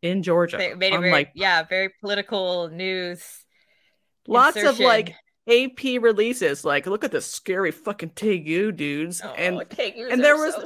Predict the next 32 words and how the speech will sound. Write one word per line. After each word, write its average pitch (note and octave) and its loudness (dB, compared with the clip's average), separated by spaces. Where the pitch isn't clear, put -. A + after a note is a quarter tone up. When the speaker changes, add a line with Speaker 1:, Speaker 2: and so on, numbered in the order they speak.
Speaker 1:
and B3+ 2
I C4 4
looked C#4+ 2
Speaker 2:
sweet. - -14
Speaker 1:
for, B3 2
like, G3+ 0
positive D#4 -2
ones, G4+ -4
and, G#3 -6
uh, F3 -8
there G3+ -4
wasn't A#3 0
really. D3 0
It E3+ -4
was F3+ -6
just, - -12
like, A#3 -2
Speaker 2:
Right, B3+ 4
Speaker 1:
John C4 4
Speaker 2:
well, A3 6
Speaker 1:
Q F#3+ 6
Speaker 2:
I - 2
mean A3 2
Speaker 1:
Public G3+ 4
got F#3+ 4
one F#3 -2
message F3 -4
in F3+ -6
Georgia. D3 -4
Maybe G3 0
there's G#3+ 2
more G#3 -2